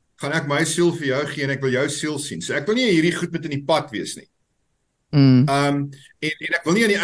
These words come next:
Speaker 1: einde van die feit dat ek nou my, my, my, my energie in jou ingesit het om jou te leer ken,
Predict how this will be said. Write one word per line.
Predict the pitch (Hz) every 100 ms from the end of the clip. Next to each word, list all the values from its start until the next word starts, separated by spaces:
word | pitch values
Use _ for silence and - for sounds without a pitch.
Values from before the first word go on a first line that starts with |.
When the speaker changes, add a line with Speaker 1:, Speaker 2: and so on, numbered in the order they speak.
| 190
Speaker 1:
einde | 196
van | - 165
die | 143
feit | 170 165 160
dat |
ek | 156
nou | 151 143
my, | 143 139 135 135 131 127
my, | 156 -
my, | 127 127
my | 123 120
energie | 131 127 - 240
in | 247
jou | 202 151
ingesit | 143 139 -
het | 123 135
om | 127
jou | 127
te | 131
leer | 120 -
ken, | 214 147 147